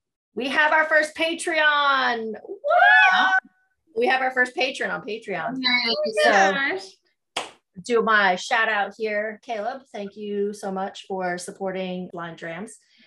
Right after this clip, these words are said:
Speaker 1: And so one of the things that, one of the perks that you get is getting a bumper sticker in the mail, as well as having,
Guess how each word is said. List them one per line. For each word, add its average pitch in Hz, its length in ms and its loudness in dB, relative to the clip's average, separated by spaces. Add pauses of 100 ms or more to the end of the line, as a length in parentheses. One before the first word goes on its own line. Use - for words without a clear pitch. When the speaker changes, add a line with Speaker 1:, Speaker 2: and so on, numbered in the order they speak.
(220)
Speaker 1:
And 185 340 0
so 180 680 -2 (180)
one 196 160 -6
of 180 80 -8
the 190 100 -8
things 190 380 -8
that, 175 440 -6
one 196 100 -4
of 170 60 -8
the 180 60 -10
perks - 240 -6
that - 100 -8
you 175 60 -4
get 190 260 -4
is 170 340 -8
getting 180 520 -8
a 185 40 -16
bumper 185 260 -10
sticker 175 460 -12
in 185 360 -10
the 185 80 -12
mail, 262 500 -8
as 190 200 -8
well 208 240 -4
as 196 500 0 (480)
having, 202 580 -4